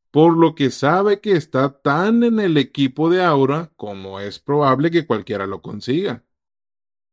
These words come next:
Después de que Powell abrió el país del cañón en los Estados Unidos, el foco de actividad pasó de la exploración a la explotación comercial.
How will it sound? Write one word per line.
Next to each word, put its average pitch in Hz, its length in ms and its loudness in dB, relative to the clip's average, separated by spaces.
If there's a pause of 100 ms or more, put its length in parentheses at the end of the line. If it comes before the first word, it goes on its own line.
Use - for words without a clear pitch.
(160)
Después 170 480 2
de 233 100 2
que 143 140 0
Powell 117 480 2
abrió 131 640 0
el 104 180 -8
país 110 400 -4
del 117 160 0
cañón 123 440 2
en - 140 -12
los - 140 -18
Estados 110 440 -8
Unidos, 147 520 -2 (720)
el 180 200 4
foco 240 360 0
de 220 80 6
actividad 120 760 0
pasó 170 460 0
de 226 80 4
la 196 100 0
exploración 135 880 -4
a 107 140 -6
la 101 140 -8
explotación 107 1300 -4
comercial. 113 720 -4